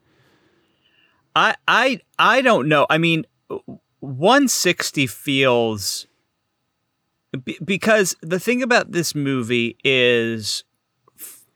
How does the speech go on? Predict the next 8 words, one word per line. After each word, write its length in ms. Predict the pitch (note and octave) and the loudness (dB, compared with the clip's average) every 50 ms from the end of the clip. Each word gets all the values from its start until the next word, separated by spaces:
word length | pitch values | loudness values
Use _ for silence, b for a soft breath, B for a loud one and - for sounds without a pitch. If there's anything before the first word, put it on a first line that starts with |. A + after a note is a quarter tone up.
| _ _ _ _ _ _ _ _ - | _ _ _ _ _ _ _ _ 0
it 180 | F3 F3 D#3 | 0 2 2
is 500 | - F3+ F3+ F3 E3+ E3 D#3 C#3 - - - - | 4 4 4 4 4 2 0 -2 -4 -8 -4 -4
a 80 | D3 - | -4 -2
sequel 480 | - - G#3 G#3+ - - A3+ A3+ G#3 | -2 -2 -4 -4 -2 -2 0 -2 0
to 560 | - - - - G3 F#3+ F#3 F3+ F3+ E3+ D#3 - _ | -2 -4 -4 -2 0 0 0 0 0 -2 -4 -4 _
a 560 | C#3+ C#3 C3+ C3+ C3 C3 B2+ A#2+ B2+ B2 G#2+ - _ _ _ _ _ _ _ _ _ B2 G#2+ - _ - | 0 2 2 2 2 0 0 -2 -4 -6 -8 -12 _ _ _ _ _ _ _ _ _ -20 -20 -16 _ -2
B 400 | F#3 G3 G#3 G#3+ G#3+ G#3 G3+ F3+ | 0 2 2 2 2 0 0 -2
tier 760 | - - - E3 D3+ C#3+ C#3 C3+ B2+ B2+ B2 A#2 A#2 A#2 | -4 -6 -4 -2 0 2 2 2 2 0 0 -2 -4 -6